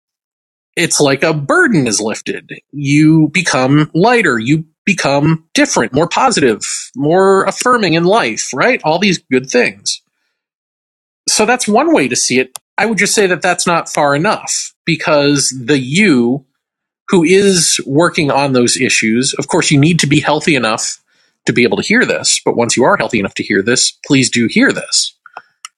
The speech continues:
That person working on those issues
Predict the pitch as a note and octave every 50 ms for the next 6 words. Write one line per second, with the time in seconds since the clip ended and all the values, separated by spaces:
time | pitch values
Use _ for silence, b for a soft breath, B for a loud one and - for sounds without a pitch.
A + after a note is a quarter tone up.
0 | _ _ _ _ _ _ _ _ _ _ _ A2 - E3+ G#3+ G#3 - - - A#3+
1 | D4 C#4+ - - A3+ A3+ - D3 F3 - E3+ D3+ D3+ C#3+ C#3 A#2 - - G#3+ -
2 | - C3+ B2+ C3 -